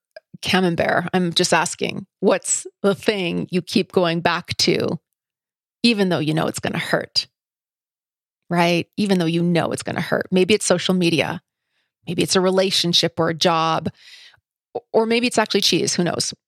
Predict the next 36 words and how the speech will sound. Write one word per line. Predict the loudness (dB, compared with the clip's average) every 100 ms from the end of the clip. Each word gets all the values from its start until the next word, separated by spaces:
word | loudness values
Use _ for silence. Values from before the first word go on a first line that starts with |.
| -14
<laughs> | -10 -10 -10 -2 0
Or | 2
chocolate | 2 0 0 0 2
or | 0 0
<laughs> | -2 -10
whatever | -10 -4 -2 0 2 0 0 -2
food. | -2 0 -4 0 2 2 2
Alcohol. | 0 2 2 2 0 -2
Hey, | 0 0 0 -6 _
that's | -4 -2
a | 0
big | 0 0
one, | -2 -2 -4
right? | -2 0 0 0
Maybe | -2 0
it's | 0 2
alcohol. | 0 0 0 -2 -4 _ _ _ -20 -20 _
What's | 0 0 -2 -10 -6
your | -2 0
cheese? | 0 -2 -6 -10 -12 -16 _ _ -20 -20 -20 -20 -20 _ _
And | 0 2
I'd | 2
really | 0 0 0
like | 0 0 0 0 0
you |
to | 0
take | 0 0
some | 0 -2
time | 0 -2
to | -2
think | -2 0 0
about | 0 -2 -2
this, | -4 -2 -4 0
or | 0 2 -2 -6 _ _
you | -2 0
might | 0 -2